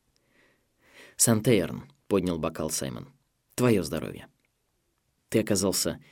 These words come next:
хорошим другом. Будем надеяться, что впереди у нас не один год, дорогой. А теперь прости меня за откровенность. Знаю, она угробила не одну дружбу,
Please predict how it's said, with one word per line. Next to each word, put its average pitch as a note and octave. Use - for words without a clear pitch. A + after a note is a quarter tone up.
хорошим F#2
другом. -
Будем E2
надеяться, D2+
что -
впереди E2
у F#2+
нас A2+
не F2
один F2+
год, A#2
дорогой. -
А A#2
теперь A2+
прости G#2+
меня F#2+
за F#2
откровенность. G2
Знаю, A2+
она G#2
угробила A2
не G#2+
одну A2+
дружбу, D#2